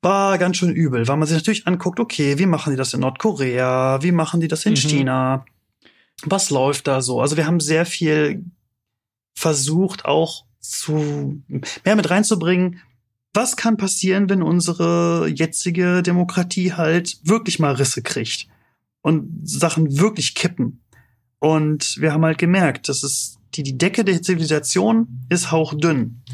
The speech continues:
Speaker 1: äh, sagte eine unserer Teilnehmerinnen,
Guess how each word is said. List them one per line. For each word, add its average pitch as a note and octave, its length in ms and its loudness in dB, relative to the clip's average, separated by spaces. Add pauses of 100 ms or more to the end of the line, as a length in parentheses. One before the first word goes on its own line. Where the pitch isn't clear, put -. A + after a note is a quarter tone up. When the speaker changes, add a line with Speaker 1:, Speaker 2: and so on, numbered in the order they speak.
(500)
Speaker 1:
äh, C#3 160 0
sagte C#3 580 0
eine C3+ 200 0
unserer C3 640 0
Teilnehmerinnen, C3+ 920 0